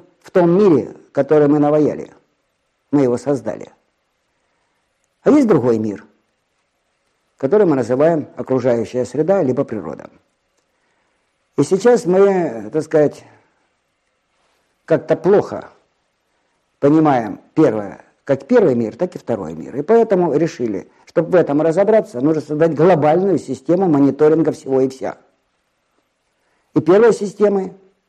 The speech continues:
окружающего мира, и второй. Это означает, нужно создать различные мобильные устройства.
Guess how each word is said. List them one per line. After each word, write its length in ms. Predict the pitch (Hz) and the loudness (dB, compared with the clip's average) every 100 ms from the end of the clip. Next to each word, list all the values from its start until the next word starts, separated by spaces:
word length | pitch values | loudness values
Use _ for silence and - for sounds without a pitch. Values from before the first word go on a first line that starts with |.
| _ _ _ _ | _ _ _ _
окружающего 720 | 131 165 156 156 151 151 156 | -6 -2 2 2 0 0 -2
мира, 280 | 151 147 151 | 0 0 -2
и 80 | |
второй. 460 | 202 160 113 71 71 _ _ _ _ _ _ _ _ _ _ | -2 -2 -4 -6 -12 _ _ _ _ _ _ _ _ _ _
Это 240 | - 196 233 | -4 2 2
означает, 600 | 185 202 - 147 120 104 | 2 0 2 2 0 -2
нужно 180 | 170 175 | -2 0
создать 440 | 156 185 202 214 | 0 0 2 2
различные 580 | 185 175 185 160 - 131 | 2 2 2 0 -2 -2
мобильные 440 | 135 135 120 117 | -2 -2 -2 -4
устройства. 560 | 120 120 123 120 - 190 | -6 -8 -8 -8 -10 -12